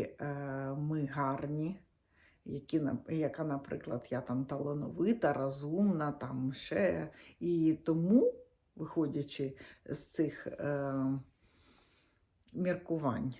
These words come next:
е, мо-, е, має скластися якісь обставини в моєму житті тим чи іншим чином. Тобто, очікую, коли я очікую,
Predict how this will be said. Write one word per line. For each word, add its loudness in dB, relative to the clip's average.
е, -4
мо-, 4
е, 2
має 2
скластися -2
якісь 0
обставини 4
в -2
моєму 2
житті -6
тим 6
чи 0
іншим -2
чином. -10
Тобто, -2
очікую, 2
коли 0
я -2
очікую, -2